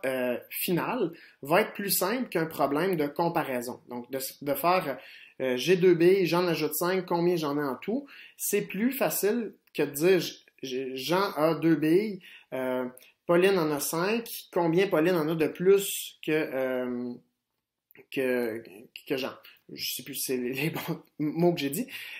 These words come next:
Euh, mais, euh, le problème, vous comprenez, un problème de comparaison est plus difficile qu'un problème de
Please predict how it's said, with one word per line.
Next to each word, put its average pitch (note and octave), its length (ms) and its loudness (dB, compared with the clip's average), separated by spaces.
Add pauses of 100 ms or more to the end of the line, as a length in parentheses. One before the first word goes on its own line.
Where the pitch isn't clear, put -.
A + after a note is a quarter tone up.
(180)
Euh, D3 180 2 (140)
mais, D#3 320 4
euh, C#3 100 6 (400)
le D3 60 -16
problème, F3+ 320 2
vous C#3 100 -12
comprenez, D#3 640 0
un C#3+ 200 0
problème F3 260 0
de E3 40 4
comparaison E3+ 560 2
est G3 80 0
plus G3 140 -4
difficile G#3 340 -4
qu'un D#3+ 120 -4
problème D#3 320 -2
de E3 280 2